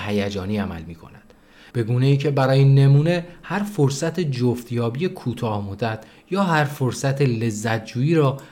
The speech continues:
هر چقدر هم پست، شرم‌آور و غیرقانونی باشد سریع می‌قابید. این بخش کهن مغز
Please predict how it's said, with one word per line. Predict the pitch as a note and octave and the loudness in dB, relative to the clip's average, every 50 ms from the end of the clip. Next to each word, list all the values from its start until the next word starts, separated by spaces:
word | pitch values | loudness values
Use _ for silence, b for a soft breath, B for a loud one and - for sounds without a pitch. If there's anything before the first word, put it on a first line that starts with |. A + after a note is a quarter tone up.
| B - | B -8
هر | - F3 G3+ | -4 -4 -4
چقدر | G3+ G3+ - D3 A#2 A#2 A2+ G#2+ - - | -2 -2 -2 -2 -2 -2 -2 -4 -6 -8
هم | A2+ A2 G#2 G2+ G#2 | -6 -6 -6 -8 -8
پست، | - - - C3+ D3 C#3+ C#3+ C#3+ - - | -8 -4 0 0 0 0 0 -4 -10 -14
شرم‌آور | - - - A#2 A2+ A#2 A#2+ B2 B2 B2 B2 C3 D#3+ F3 F3 E3+ B B B B B - | -14 -10 -6 -4 -4 -4 -2 -2 -2 -2 -2 -2 -2 -2 -4 -6 B B B B B -8
و | C3 A#2+ - - | -8 -6 -2 0
غیرقانونی | C3+ B2 B2 B2+ B2 A2 A#2+ B2 A#2+ B2 B2 B2 A#2+ | 0 2 2 2 2 0 0 0 0 0 0 0 0
باشد | A#2 A#2+ A2+ - - C3+ C#3 C3+ | 0 0 0 0 0 0 0 0
سریع | C3+ - - A#2+ A2 A2+ A#2+ | -2 -4 -4 -2 -2 -2 -2
می‌قابید. | A2+ A2 A2+ A#2 A2+ - - F2+ - - - - - - B B B B B B B B | -2 -2 -4 -4 -6 -6 -8 -10 -12 -14 -18 -20 -20 -20 B B B B B B B B
این | G#2+ G#2 G#2 G#2 | -8 -6 -4 0
بخش | A#2+ A#2 A#2+ - - | 0 0 0 0 -4
کهن | - A#2+ - - - A#2 A2 A#2 A#2+ A#2+ A#2+ | -6 -6 -6 -4 -4 -4 -2 -2 0 0 0
مغز | A#2+ B2 C3+ C#3+ D3+ D3+ D3 B | 0 2 2 2 2 2 0 B